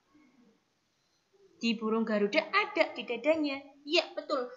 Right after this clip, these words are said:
Lambangnya adalah rantai. Lalu, bagaimana bunyinya? Hafal tidak Pancasila sila kedua?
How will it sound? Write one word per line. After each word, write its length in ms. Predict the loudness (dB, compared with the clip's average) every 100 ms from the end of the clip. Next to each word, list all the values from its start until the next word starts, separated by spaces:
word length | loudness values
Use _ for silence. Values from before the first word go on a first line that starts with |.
| -6
Lambangnya 560 | 0 2 2 0 -2 -6
adalah 480 | -8 -4 -4 -6 -12 -2
rantai. 960 | 4 6 6 2 -4 -10 -4 2 4 4 -2 -12 -16 -20 -14
Lalu, 320 | -2 2 4 4 2 -6 -4
bagaimana 560 | -2 0 0 0 0
bunyinya? 720 | 0 0 0 0 -2 0 2 2 -2 -16 -20 -2
Hafal 240 | 2 4
tidak 400 | 6 10 8 8
Pancasila 480 | 2 0 6 8 8
sila 240 | 6 2
kedua? 560 | 2 2 8 8 8